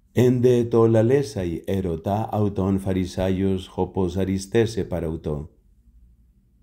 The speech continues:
Eis el thon de anepesen. O de farisaios,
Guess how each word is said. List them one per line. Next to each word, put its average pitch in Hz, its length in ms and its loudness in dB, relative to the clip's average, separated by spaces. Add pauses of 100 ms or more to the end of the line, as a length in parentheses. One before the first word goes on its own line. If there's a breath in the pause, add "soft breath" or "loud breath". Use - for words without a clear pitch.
(260)
Eis 98 260 2
el 101 140 2
thon 117 280 2
de 131 160 2
anepesen. 120 720 -4 (1200)
O 120 80 6
de 120 160 6
farisaios, 113 880 -2